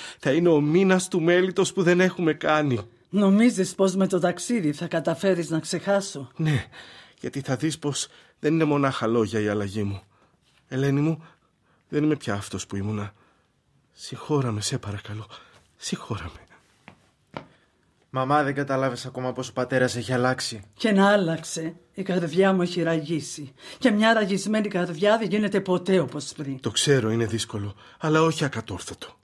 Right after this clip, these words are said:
Speaker 3: Καλά λέει ο μπαμπάς, μαμά. Το δώρο για το γάμο μου θέλω να είναι η συμφιλίωσή σας.
Speaker 2: Δεν είναι εύκολο αυτό που μου ζητάς, παιδί μου.
Speaker 1: Θα απομακρυνθώ για λίγο από το σπίτι και θα σε αφήσω όσο χρόνο χρειαστείς για να σκεφτείς.
Speaker 3: Μέχρι το γάμο μου. Σύμφωνη, μαμά;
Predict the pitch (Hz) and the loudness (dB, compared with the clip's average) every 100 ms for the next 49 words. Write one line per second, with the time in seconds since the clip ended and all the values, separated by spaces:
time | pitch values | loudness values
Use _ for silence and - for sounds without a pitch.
0 | _ - 127 151 165 139 117 120 117 110 | _ -2 2 6 6 4 0 -2 -4 -4
1 | 117 117 117 - _ _ _ - 135 165 | -8 -8 -10 -12 _ _ _ -2 4 4
2 | 175 175 139 156 175 165 143 175 170 175 | 6 4 4 4 2 -2 -2 0 2 2
3 | 175 165 147 151 170 170 165 175 - 110 | 0 -2 -4 0 2 2 2 -2 -4 -10
4 | - - 190 233 285 254 202 - 170 160 | -14 -4 2 6 8 6 2 2 2 2
5 | - 156 151 151 143 151 139 143 139 - | 0 -4 0 2 2 0 -4 -6 -6 -10
6 | 143 143 123 135 - 147 143 143 135 135 | -8 -6 -6 -8 -4 0 2 2 2 0
7 | 127 151 143 127 113 98 98 101 101 98 | 2 2 4 4 2 0 -4 -6 -8 -6
8 | 120 113 135 107 101 113 98 135 - 143 | -6 -6 -6 -8 -6 -6 -4 -4 -4 -4
9 | - - 165 - 156 139 143 147 139 - | -4 0 0 0 -2 -4 -2 -2 -2 -4
10 | 131 117 - 127 123 - - - 139 123 | -4 -4 -4 -6 -6 -12 -20 -6 -2 -2
11 | - 104 - 95 - _ _ _ - 151 | -4 -8 -10 -12 -12 _ _ _ -2 2
12 | 185 - 175 143 143 123 101 101 - _ | 2 0 0 2 2 0 -6 -12 -18 _
13 | - 175 160 170 170 170 170 143 | -4 -2 0 0 0 0 0 -2